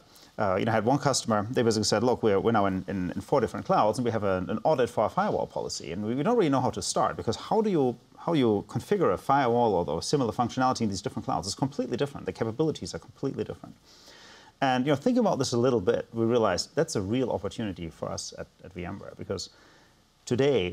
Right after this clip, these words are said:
what N S X allows you to do, it allows you to essentially span a network across heterogeneous hardware, right? It can take a Cisco switch or an Arista switch or, you know, any other switch underneath, and N S X can create a virtual network across.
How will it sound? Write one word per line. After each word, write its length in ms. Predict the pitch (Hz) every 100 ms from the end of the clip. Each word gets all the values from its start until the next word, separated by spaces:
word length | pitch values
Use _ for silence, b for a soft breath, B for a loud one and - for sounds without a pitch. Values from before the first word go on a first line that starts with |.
| -
what 160 | 110 -
N 120 | 131
S 100 | 110
X 220 | 73 -
allows 340 | 113 107 117
you 80 | 104
to 160 | 90 113
do, 300 | 110 98 85
it 160 | -
allows 240 | 110 120 123
you 40 |
to 40 | 110
essentially 380 | - 120 104
span 420 | 95 - 131 135 127
a 60 |
network 420 | 107 - 76 73
across 300 | - - 104
heterogeneous 560 | - 113 98 98 95 95
hardware, 320 | - - -
right? 140 | 98 101
It 40 |
can 120 | -
take 160 | 107 110
a 80 | 82
Cisco 360 | - 220 -
switch 300 | - - -
or 100 | -
an 60 | 120
Arista 400 | 143 185 - -
switch 300 | - - -
or, 100 | 110
you 80 | 131
know, 100 | 131
any 240 | 185 190 -
other 280 | 143 127 117
switch 300 | - - 143
underneath, 500 | 123 117 123 143 143 B B B
and 100 | 117
N 120 | 110
S 120 | 113 113
X 200 | 113 -
can 120 | 117
create 220 | - 98
a 20 |
virtual 320 | 90 92 -
network 360 | 92 87 - 85
across. 420 | 85 - - -